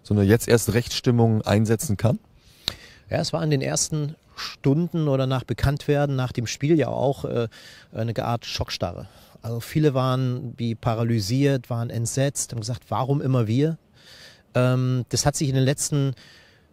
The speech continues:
Speaker 2: Stunden dann auch, äh, Sonntag, äh, auch gedreht, äh, muss man sagen. Ähm, und, äh, gerade heute Morgen habe ich noch eine Nachricht, äh, von, von, von einem Anhänger, äh, gelesen, der, der schrieb,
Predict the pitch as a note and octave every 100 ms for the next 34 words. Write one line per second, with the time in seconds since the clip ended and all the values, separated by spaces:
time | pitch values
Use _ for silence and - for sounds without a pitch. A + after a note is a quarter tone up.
0 | - - - D3+ F3 D#3 C#3+ C#3+ C#3 C3+
1 | D3 B2+ B2 G#2 C#3 D#3 D3 C#3+ C#3 -
2 | B2 B2+ B2 B2 - A2+ A2+ B2 D#3+ -
3 | - - - C3+ C3+ C#3 D3 C3 B2 B2
4 | B2+ C3 B2+ E2+ A#2+ A#2+ A#2+ A#2+ - -
5 | - - - A#2 B2 A#2 C3 A#2+ A#2+ A#2
6 | D3 C#3+ C#3 C3+ C#3 D#3+ A#2+ A2+ A#2 -
7 | A#2+ A2+ A#2 C3+ C3 - B2 A#2 - A2+
8 | - A2+ A2 - A#2 A2+ A2+ A2+ B2+ C3
9 | B2 B2 A#2+ B2 A2+ B2 B2+ B2 A2+ A2
10 | A2+ A2 A#2 - A#2 B2 -